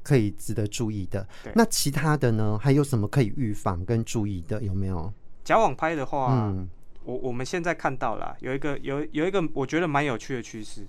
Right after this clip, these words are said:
Speaker 1: 嗯。
Speaker 2: 就是第一个，在脸书上面的买卖，
Speaker 1: 嗯。
Speaker 2: 被诈骗的相当多。
Speaker 1: 嗯哼哼。
Speaker 2: 那其实追根究底，就是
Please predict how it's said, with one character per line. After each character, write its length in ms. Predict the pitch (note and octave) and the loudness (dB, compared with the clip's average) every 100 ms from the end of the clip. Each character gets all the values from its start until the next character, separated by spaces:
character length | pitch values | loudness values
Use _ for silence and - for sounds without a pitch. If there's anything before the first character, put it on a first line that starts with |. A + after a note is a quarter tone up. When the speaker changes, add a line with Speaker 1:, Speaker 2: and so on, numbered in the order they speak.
| - | -4
Speaker 1:
嗯。 340 | C3 G#2+ A2 - | -2 -2 -6 -4
Speaker 2:
就 120 | F#3+ | -4
是 60 | G3+ | -2
第 200 | F3 F3+ | -4 -4
一 60 | |
个， 240 | E3 A#2+ G#2 | -2 -4 -4
在 220 | G#3 G3 | 0 0
脸 340 | C3 A#2+ G2+ | 0 -2 -2
书 260 | G2+ D3+ D3 | -6 -6 -6
上 220 | D#3 C3 | -4 -2
面 260 | C3 A#2+ G#2+ - - - - - - - - | -2 -2 -4 -12 -14 -12 -8 -4 -4 -4 -2
的 360 | B2+ A2 G2+ G2+ | -2 -2 -6 -6
买 220 | A2 G#2 | -4 -2
卖， 340 | G2+ B2+ G#2+ G2+ - | 0 -2 -2 -6 -6
Speaker 1:
嗯。 240 | C3+ B2+ A2+ - - - - | -6 -4 -6 -6 -6 -6 -2
Speaker 2:
被 120 | E3+ | -2
诈 180 | D3+ C3 | 2 0
骗 160 | C#3+ A#2 | 0 -4
的 80 | |
相 180 | - G#2 | -4 -2
当 160 | G#2+ G2 | -2 -2
多。 200 | - - - - - | -2 -4 -4 -4 -2
Speaker 1:
嗯 160 | D#3+ D#3 | 0 0
哼 200 | D#3 D3 | -2 -2
哼。 220 | D3 C#3+ - | -4 -4 -2
Speaker 2:
那 160 | F#3+ - - | -2 -2 -8
其 120 | - F#3 | -4 -4
实 80 | |
追 160 | F#3+ G3 | 2 4
根 160 | F#3+ F#3+ | 4 4
究 140 | F#3+ | 2
底， 100 | B2+ | 2
就 140 | C3+ | 0
是 100 | D3+ | -2